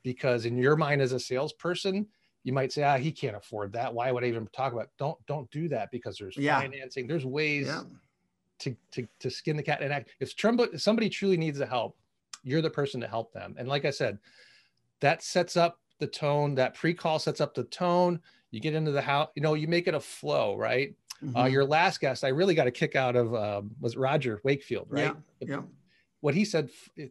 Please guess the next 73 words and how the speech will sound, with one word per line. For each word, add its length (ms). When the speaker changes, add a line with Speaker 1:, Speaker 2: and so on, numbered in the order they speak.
Speaker 1:
take 160
a 60
step 240
back 320
and 120
find 220
out 140
what 160
pains 340
your 100
customer. 520
Well, 140
if 100
you 120
and 80
I 180
sat 280
here 140
today 260
and 100
said, 200
"Hey, 180
what, 240
you 60
know, 80
I 40
gotta 140
call 260
a 40
contractor 560
up, 100
he's 120
coming 200
to 60
my 160
house." 380
What's 440
the 60
worst 240
thing 100
in 60
the 80
world 240
as 100
a 60
homeowner 420
is 60
not 240
knowing 260
when 120
he's 120
coming, 340
right? 220
Or 180
say 220
they'll 140
be 100
Speaker 2:
Mm-hmm. 80
Speaker 1:
there 160
towards 240
the 60
end 80
of 20
the 60
night, 80
and 80
you 80
don't 180
hear 160
anything. 240
It's 140
communication, 720
right? 340